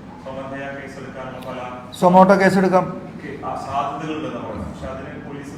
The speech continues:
Speaker 1: തയ്യാറാകുന്നില്ല.
Speaker 2: പോലീസ് തയ്യാറാവാത്തതിൻ്റെ കാരണം ഇത് തന്നെയാണ്. ഇന്നിപ്പോ,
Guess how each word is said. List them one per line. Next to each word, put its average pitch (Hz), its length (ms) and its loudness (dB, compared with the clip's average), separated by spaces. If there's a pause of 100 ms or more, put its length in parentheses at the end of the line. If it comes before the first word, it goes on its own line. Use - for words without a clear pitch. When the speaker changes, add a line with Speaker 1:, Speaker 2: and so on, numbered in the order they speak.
Speaker 1:
തയ്യാറാകുന്നില്ല. 131 640 -10
Speaker 2:
പോലീസ് 160 280 8 (100)
തയ്യാറാവാത്തതിൻ്റെ 190 760 12
കാരണം 190 260 10
ഇത് 196 120 6
തന്നെയാണ്. 185 300 6 (840)
ഇന്നിപ്പോ, 196 340 10